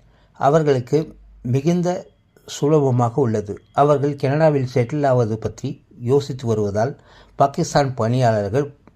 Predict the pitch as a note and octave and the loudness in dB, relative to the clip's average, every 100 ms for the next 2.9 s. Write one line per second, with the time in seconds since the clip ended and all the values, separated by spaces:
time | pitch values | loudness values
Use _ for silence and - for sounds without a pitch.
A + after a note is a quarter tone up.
0 | _ A#2+ D3+ D#3 D3 B2 A#2+ A#2 G#2 - | _ 0 2 2 2 -2 -2 -2 -2 -6
1 | _ _ - A2+ C3 D#3+ D#3 B2+ B2+ A#2+ | _ _ -8 -2 0 4 4 4 -2 0
2 | A#2 B2 B2+ B2+ G2+ F#2 F#2 C3+ - | 0 2 -2 -4 -6 -8 -8 -10 -10